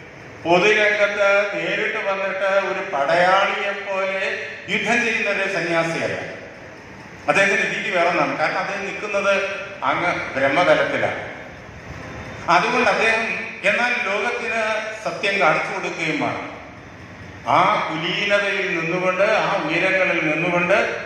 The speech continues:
സത്യം നമുക്ക് എഴുതി തന്നു. നമ്മെ എവിടെയിട്ട് പറ്റിച്ചു അവിടെ എല്ലാം അദ്ദേഹം എതിർത്തിട്ടുണ്ട്. ബ്രാഹ്മണ മേധാവിത്വം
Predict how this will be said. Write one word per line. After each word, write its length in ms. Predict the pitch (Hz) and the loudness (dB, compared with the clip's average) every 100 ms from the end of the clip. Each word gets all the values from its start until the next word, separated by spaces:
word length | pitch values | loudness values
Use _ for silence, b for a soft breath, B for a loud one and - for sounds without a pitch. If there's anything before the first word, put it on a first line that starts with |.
| - - | -10 -14
സത്യം 480 | - 156 160 185 175 | -8 -6 -2 0 2
നമുക്ക് 280 | 151 151 135 | 2 2 -2
എഴുതി 320 | 127 160 160 139 | -2 -2 0 0
തന്നു. 340 | 120 - - - - - - - - 127 | 0 -2 -6 -10 -14 -14 -16 -16 -10 2
നമ്മെ 300 | 139 165 180 | 4 6 4
എവിടെയിട്ട് 640 | 165 - 190 185 185 180 | 4 2 2 2 0 -2
പറ്റിച്ചു 380 | 160 160 - 175 - - - - | -4 -6 -10 -10 -10 -14 -16 -4
അവിടെ 300 | 127 147 180 | 2 4 6
എല്ലാം 400 | 180 175 180 175 | 6 4 2 0
അദ്ദേഹം 260 | 170 170 170 | 0 -2 -2
എതിർത്തിട്ടുണ്ട്. 520 | 165 170 180 170 165 | -2 -4 -4 -4 -2
ബ്രാഹ്മണ 440 | 160 151 156 175 | 0 0 0 0
മേധാവിത്വം 720 | 175 175 175 175 175 - 175 | -2 -2 2 2 2 -2 -6